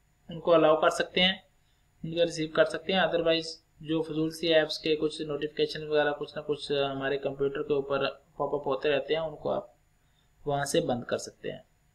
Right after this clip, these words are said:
तो उम्मीद है कि आपको आज की ये video बहुत पसंद आएगी। So, चलते हैं अपने topic की जानिब। सबसे पहले आपने क्या करना है कि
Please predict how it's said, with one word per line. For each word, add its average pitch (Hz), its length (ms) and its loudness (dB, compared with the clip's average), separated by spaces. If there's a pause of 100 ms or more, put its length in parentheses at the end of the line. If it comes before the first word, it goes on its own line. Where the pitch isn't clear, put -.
(2500)
तो 139 200 2
उम्मीद 165 300 2
है 196 80 6
कि 202 100 4
आपको 190 320 6
आज 175 180 6
की 190 100 -4
ये 185 80 6
video 180 220 0
बहुत 175 220 4
पसंद 156 300 0
आएगी। 165 480 0 (440)
So, 143 560 4
चलते 143 280 2
हैं 185 200 2
अपने 190 220 -4
topic - 400 2
की 190 100 -2
जानिब। 202 280 2 (880)
सबसे 165 220 -4
पहले 196 240 4
आपने 190 240 2
क्या 180 220 4
करना 180 320 2
है 165 160 4
कि 165 140 -2